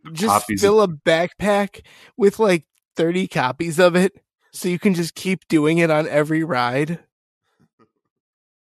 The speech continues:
Speaker 1: 'Cause then you could just leave it there after you get off.
Speaker 2: Oh, that's true, yeah.
Speaker 1: <laughs>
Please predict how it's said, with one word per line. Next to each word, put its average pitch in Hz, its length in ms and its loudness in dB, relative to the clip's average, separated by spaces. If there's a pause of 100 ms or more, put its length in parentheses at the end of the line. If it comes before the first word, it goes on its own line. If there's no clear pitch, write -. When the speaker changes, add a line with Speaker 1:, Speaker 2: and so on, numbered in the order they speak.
(400)
Speaker 1:
'Cause 196 160 -4
then - 180 0
you 262 60 4
could 294 240 -4
just 233 180 -8
leave 180 260 -10
it 208 140 -4
there 196 200 -4
after 175 220 -8
you 160 120 -8
get 160 180 -8
off. 147 460 -8 (100)
Speaker 2:
Oh, 131 160 2
that's 113 340 -4
true, 120 440 -2
yeah. 98 320 -4 (560)
Speaker 1:
<laughs> - 80 -16